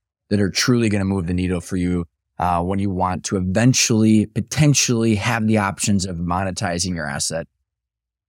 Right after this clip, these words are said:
Sorry for being so long-winded. I just, I've got such a passion behind making sure that everybody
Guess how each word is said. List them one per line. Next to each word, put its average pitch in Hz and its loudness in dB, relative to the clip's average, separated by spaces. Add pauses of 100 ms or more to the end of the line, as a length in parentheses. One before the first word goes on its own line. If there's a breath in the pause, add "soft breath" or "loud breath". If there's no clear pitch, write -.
(600)
Sorry 135 2
for 131 0
being 110 2
so 113 2
long-winded. 95 0
I 101 -2
just, 110 -2
I've 98 -6
got 98 -4
such - -2
a 107 -6
passion 95 -4
behind 92 -6 (400)
making 135 2
sure 117 0
that 107 -4
everybody 127 -2